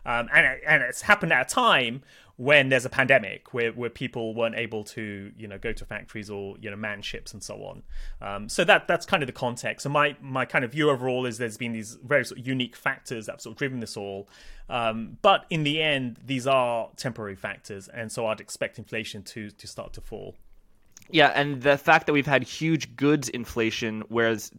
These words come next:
Speaker 2: demand for services, uh, has, has not kept a pace, that is a total opposite of what we've seen for the past twenty years, where actually you've seen goods deflation. You know, the cost of a T V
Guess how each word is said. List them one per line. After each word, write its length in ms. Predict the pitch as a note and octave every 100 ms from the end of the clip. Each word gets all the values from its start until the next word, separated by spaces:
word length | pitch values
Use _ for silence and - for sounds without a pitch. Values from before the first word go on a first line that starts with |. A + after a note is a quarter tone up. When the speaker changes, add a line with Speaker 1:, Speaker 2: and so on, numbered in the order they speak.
| -
Speaker 2:
demand 240 | A#2+ A#2
for 100 | A#2
services, 760 | - C#3 C#3+ C3 A2+ G#2 G2 - _ _ -
uh, 400 | G#2+ G#2+ G#2 - -
has, 260 | A2+ A2 G#2+
has 160 | G#2
not 280 | A#2 A#2+ A#2
kept 180 | B2 A2+
a 40 |
pace, 360 | - A2 G2+ - - _ -
that 160 | C3+
is 160 | C#3 A#2+
a 60 | -
total 460 | - - F#3 D#3+ -
opposite 460 | A#2+ - - A2
of 140 | - G2+ - _
what 120 | - A#2
we've 140 | A2
seen 180 | A#2+ A2+
for 120 | A2+
the 60 | -
past 340 | G#2+ G2 - _ -
twenty 400 | - C3 A#2 A2
years, 560 | G#2 B2 A2 G2+ -
where 120 | A2
actually 320 | G#2+ G#2+ A2+ G#2+
you've 100 | G#2
seen 180 | A2
goods 320 | G#2 C3 A#2 G2
deflation. 500 | D#3+ - A2 - F#2+
You 120 | G#2
know, 60 |
the 160 | G2 _
cost 260 | - B2+ -
of 60 | A2
a 20 |
T 220 | - B2+
V 300 | D#3 C3